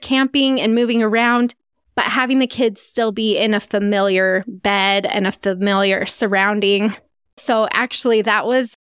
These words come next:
a very strategic part. When we bought our travel trailer, we did so with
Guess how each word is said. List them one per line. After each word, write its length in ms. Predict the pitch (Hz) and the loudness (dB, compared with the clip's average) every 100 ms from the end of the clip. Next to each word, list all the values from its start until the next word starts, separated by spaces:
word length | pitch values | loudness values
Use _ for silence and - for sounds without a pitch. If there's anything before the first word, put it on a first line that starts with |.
| _ | _
a 40 | 220 | -4
very 220 | 240 226 | 0 0
strategic 800 | 233 - 185 - 190 185 247 - | 0 -2 -4 -2 -4 -2 -2 -4
part. 440 | - 240 247 277 - 254 - _ | -4 0 2 0 -2 -12 -18 _
When 240 | 240 247 233 | -2 0 2
we 440 | 233 220 220 208 - _ | 0 2 2 0 -2 _
bought 300 | 208 302 311 - | -6 -2 0 0
our 100 | 277 | -2
travel 360 | 269 285 311 | 0 0 0
trailer, 500 | - 320 320 330 330 | -2 0 2 2 2
we 220 | 240 247 240 | 2 0 0
did 400 | 208 226 190 - | 0 -2 -4 -8
so 480 | - 208 196 196 - _ _ _ _ | -2 0 2 0 -4 _ _ _ _
with 200 | - 240 | -4 -4